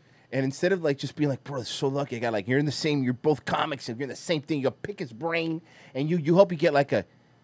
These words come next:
you hope you get, like, a, "Hey, man, you're good, kid, good luck." You know, one of those things, like, the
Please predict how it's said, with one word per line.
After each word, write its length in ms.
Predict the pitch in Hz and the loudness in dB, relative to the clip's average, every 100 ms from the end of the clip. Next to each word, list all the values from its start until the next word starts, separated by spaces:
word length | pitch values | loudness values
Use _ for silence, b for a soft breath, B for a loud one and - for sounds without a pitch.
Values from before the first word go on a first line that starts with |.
| b _ - | b _ 2
you 120 | 151 | 4
hope 120 | 175 | 4
you 60 | 160 | 4
get, 140 | 156 | 4
like, 180 | 131 123 | 4 2
a, 200 | 101 87 _ _ _ _ | 0 -2 _ _ _ _
"Hey, 180 | - 151 | -4 -2
man, 280 | 123 113 104 - _ _ _ _ | 0 0 -4 -10 _ _ _ _
you're 120 | 117 | -8
good, 220 | 113 127 | -2 -2
kid, 160 | - 101 | -2 -6
good 160 | 131 135 | -4 -2
luck." 360 | 127 - - _ _ _ | -4 -6 -20 _ _ _
You 80 | 120 | -4
know, 80 | 113 | -2
one 140 | 117 | 0
of 60 | 120 | 0
those 180 | 123 - | -2 -2
things, 380 | 139 147 143 - B B | -2 -2 -8 -16 B B
like, 140 | 120 | -4
the 120 | 110 | -4